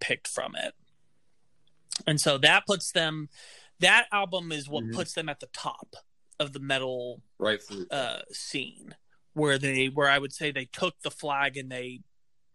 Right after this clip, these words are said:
Speaker 1: kept it aloft. Um, and so then you've got Far Beyond Driven that comes in, I believe, ninety-five.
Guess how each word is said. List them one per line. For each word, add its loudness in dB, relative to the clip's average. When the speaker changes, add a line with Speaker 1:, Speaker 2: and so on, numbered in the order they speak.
Speaker 1:
kept -4
it -6
aloft. -10
Um, 0
and 0
so 2
then 2
you've -2
got 6
Far 0
Beyond -4
Driven 0
that -8
comes -8
in, -4
I 0
believe, -2
ninety-five. 2